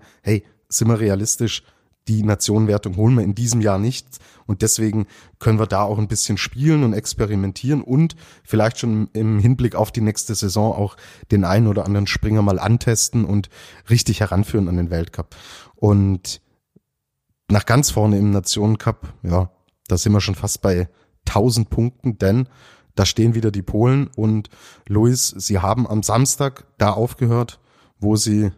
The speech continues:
bei der Vierschanzentournee aufgehört haben. Sonntag war ein bisschen die Luft draußen, aber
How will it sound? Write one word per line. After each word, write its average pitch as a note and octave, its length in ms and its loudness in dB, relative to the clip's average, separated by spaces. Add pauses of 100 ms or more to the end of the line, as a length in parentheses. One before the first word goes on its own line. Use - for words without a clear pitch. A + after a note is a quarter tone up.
(120)
bei G2 100 0
der F#2+ 80 -4
Vierschanzentournee G#2+ 720 -2
aufgehört A2 500 -2
haben. A2 260 -2 (840)
Sonntag A#2+ 480 2 (360)
war G#2 240 -2
ein C#3 120 4
bisschen C3 260 0
die A2+ 100 0
Luft A2 280 -6
draußen, A#2 340 0
aber G2+ 400 0